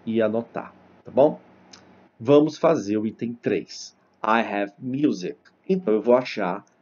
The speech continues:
music lá no meu school schedule. E no meu school schedule eu vejo que music é on Wednesdays at nine fifteen. Então, a minha pergunta é,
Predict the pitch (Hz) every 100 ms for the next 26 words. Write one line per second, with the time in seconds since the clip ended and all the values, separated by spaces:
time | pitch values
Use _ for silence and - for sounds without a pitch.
0 | _ - 180 208 240 190 190 - - _
1 | 190 160 113 120 151 113 104 - - 120
2 | 107 104 - 226 240 107 90 - _ _
3 | _ 277 208 247 127 131 - 131 131 -
4 | 117 98 101 139 180 117 110 131 135 156
5 | 135 135 165 180 101 - - _ - 110
6 | 107 127 120 110 101 107 101 104 - 135
7 | 160 202 - - - _ _ _ _ -
8 | 107 107 117 104 95 101 98 - - 101
9 | 101 - - 202 214 113 - _ _ _
10 | _ - 104 - 95 107 117 120 120 101
11 | 113 135 147 175 104 87